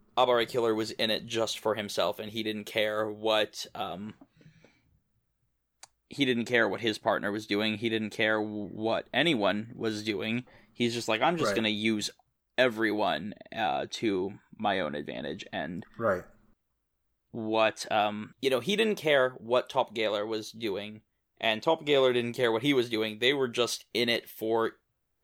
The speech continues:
Speaker 1: each one's own self-interests.
Speaker 2: Yeah.
Speaker 1: But then you get to that point where, um, you know, he's got, uh, Stego Slide on for however long it is, and Stego Slide on does care about,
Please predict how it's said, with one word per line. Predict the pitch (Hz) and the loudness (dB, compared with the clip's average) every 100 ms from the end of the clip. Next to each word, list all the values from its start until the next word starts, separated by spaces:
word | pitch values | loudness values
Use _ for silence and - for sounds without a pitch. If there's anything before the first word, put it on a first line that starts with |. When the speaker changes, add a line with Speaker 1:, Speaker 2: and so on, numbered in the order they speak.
| _ | _
Speaker 1:
each | 123 117 | -8 -8
one's | 113 113 110 | -4 -4 -4
own | 110 110 | -6 -6
self-interests. | - 80 - - - 107 - - - - - - _ _ - | -4 -4 -4 -8 -10 -2 -2 -2 -12 -18 -20 -20 _ _ -14
Speaker 2:
Yeah. | 127 127 | 0 2
Speaker 1:
But | 120 | 6
then | 139 131 | 4 4
you | 123 | 0
get | 131 - | 0 0
to | - 170 | 0 4
that | 151 123 - | 4 4 2
point | 143 117 - | 0 0 -2
where, | 110 117 113 110 110 107 - 110 | -2 2 4 6 4 2 0 0
um, | 104 98 107 - _ _ _ _ _ _ _ _ | 0 -2 -10 -14 _ _ _ _ _ _ _ _
you | 123 | -2
know, | 113 113 | 0 2
he's | 123 117 | -2 2
got, | 135 135 - _ - | 4 4 2 _ 0
uh, | 117 | 2
Stego | 110 135 120 120 | 2 -2 0 0
Slide | 120 120 113 | 2 2 2
on | 107 107 107 _ _ - | -2 -6 -12 _ _ -16
for | - 113 107 104 104 - _ _ _ _ _ - _ - | 0 2 4 2 -2 -8 _ _ _ _ _ -20 _ -14
however | - - 127 120 120 117 | -12 0 4 4 4 4
long | 117 117 | 2 2
it | 127 | 4
is, | 123 113 - - - _ | 4 2 -8 -20 -20 _
and | 117 113 | 0 2
Stego | - 127 117 | 2 2 4
Slide | 156 180 | 4 4
on | 120 110 117 | 2 -4 2
does | 127 143 117 - | 4 6 4 -2
care | 156 139 110 107 | 2 4 4 4
about, | 113 101 110 104 | 2 2 2 0